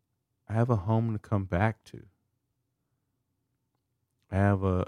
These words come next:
a, a, a voice that I can listen to. I, I can be reminded of the accumulated interest and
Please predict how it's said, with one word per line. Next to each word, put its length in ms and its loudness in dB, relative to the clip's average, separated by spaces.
a, 260 -6
a, 80 -6
a 40 -8
voice 540 0
that 160 -6
I 160 -2
can 300 -10
listen 360 -2
to. 260 -10
I, 120 -10
I 60 -6
can 200 -4
be 120 0
reminded 1000 0
of 440 4
the 180 0
accumulated 920 2
interest 720 -2
and 420 -8